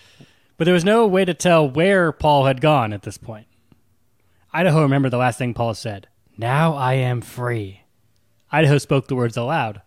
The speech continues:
"Now I am free." He remembered the day he'd taken Paul to the sea market on Caladan. Idaho remembered Gurney playing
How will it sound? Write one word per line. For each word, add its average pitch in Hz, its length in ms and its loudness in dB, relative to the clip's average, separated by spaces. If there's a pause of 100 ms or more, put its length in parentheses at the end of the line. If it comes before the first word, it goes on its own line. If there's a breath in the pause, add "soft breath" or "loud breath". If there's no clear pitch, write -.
(420)
"Now 143 420 -4
I 123 200 -12
am 123 320 -10
free." 123 680 -16 (1000)
He 202 160 2
remembered 208 380 2
the 196 80 0
day 151 240 0
he'd 143 140 -4
taken 139 320 -4
Paul 147 240 0
to 139 100 -4
the 131 100 -4
sea 220 240 -6
market 123 300 -2
on 107 140 -8
Caladan. 110 580 -4 (840 soft breath)
Idaho 139 300 0
remembered 127 420 -2
Gurney 151 400 2
playing 123 420 -4